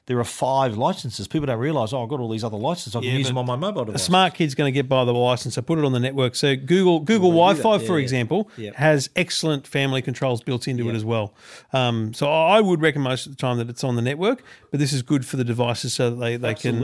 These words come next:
Speaker 1: Absolutely.
Speaker 2: can be approving
Speaker 1: And,
Speaker 2: apps
Speaker 1: and, but the,
Speaker 2: through
Speaker 1: the
Speaker 2: the parents.
Speaker 1: devices, they have to be controlled. Um, if the child's got an iPhone, bang,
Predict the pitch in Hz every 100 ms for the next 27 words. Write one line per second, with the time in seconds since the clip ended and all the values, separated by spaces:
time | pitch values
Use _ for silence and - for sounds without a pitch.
0 | 131 131 135 127 131 123 - 151 160 143
1 | 123 127 120 131 139 147 139 131 139 135
2 | 151 139 120 131 139 156 151 135 135 120
3 | 135 - 123 - 117 - 135 120 117 214
4 | - _ _ _ _ _ - 113 113 113
5 | 117 131 - 117 - 143 135 113 123 117
6 | 120 135 - 104 107 113 _ 104 107 123
7 | 123